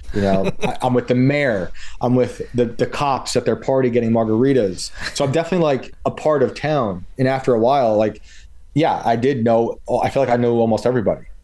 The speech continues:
Speaker 1: uh, for good or better or for worse. You know, some of them definitely were tired of me. Uh, and I, and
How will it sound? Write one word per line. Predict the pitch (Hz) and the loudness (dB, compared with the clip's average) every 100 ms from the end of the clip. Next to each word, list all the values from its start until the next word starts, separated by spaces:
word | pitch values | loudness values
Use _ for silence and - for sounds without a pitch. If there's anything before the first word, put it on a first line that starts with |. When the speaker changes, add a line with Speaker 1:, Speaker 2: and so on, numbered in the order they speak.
| 110 | -2
Speaker 1:
uh, | 104 101 98 - - - - | 2 4 2 -2 -16 -18 -16
for | - 139 | -2 0
good | 165 | 2
or | 139 - - - - | 2 0 -8 -18 0
better | 160 | 2
or | 139 | 2
for | 107 | 2
worse. | 107 131 - - | 2 2 -2 -6
You | 104 | -2
know, | 101 | 0
some | - | 0
of | 139 | 0
them | 123 | 2
definitely | 120 131 117 107 | 0 0 -2 0
were | 113 | -2
tired | 107 120 117 | 0 0 2
of | 107 | 0
me. | 98 - - - | -2 -8 -18 -6
Uh, | 113 98 95 | 0 0 0
and | 107 | 0
I, | 101 | -2
and | - 104 | -4 -6